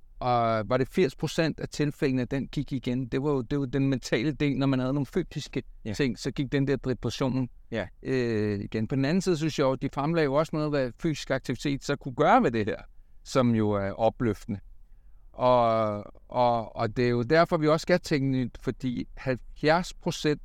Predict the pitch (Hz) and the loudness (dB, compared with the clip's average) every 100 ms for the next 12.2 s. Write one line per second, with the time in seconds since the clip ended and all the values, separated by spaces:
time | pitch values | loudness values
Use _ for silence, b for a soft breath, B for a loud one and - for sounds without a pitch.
0 | - - - - - 127 - 139 - - | -12 -20 -12 -8 -6 -4 0 0 0 -6
1 | - 135 - - 123 123 139 - - - | -2 0 -2 -4 0 0 0 -6 -20 -20
2 | - - - 127 123 117 110 107 101 104 | -20 -20 -6 -2 0 2 2 2 0 0
3 | 98 98 101 101 104 - - - 117 101 | 0 0 2 2 -2 -10 -16 -8 -4 -2
4 | 98 - 117 113 - 123 120 117 131 - | -2 -4 0 0 0 2 4 4 0 -2
5 | 127 131 123 127 117 110 113 - 135 151 | -2 0 2 2 2 -2 -4 -2 2 4
6 | 143 127 120 - - - - - - 123 | 4 2 0 -4 -10 -12 -16 -14 -4 -2
7 | 113 107 123 117 107 107 - - - - | -2 0 2 2 0 -2 -8 -18 -20 -20
8 | - - - - - 143 165 143 123 147 | -20 -20 -20 -10 0 2 4 4 2 2
9 | 139 131 123 135 135 139 135 - - 147 | 2 2 2 0 0 0 -2 -2 2 2
10 | 165 - - - - 139 127 127 120 135 | 2 -4 -10 -8 -2 0 0 0 0 -2
11 | - - - - - - - - 135 139 | -6 -20 -20 -20 -20 -20 -20 -6 -4 0
12 | 131 | 0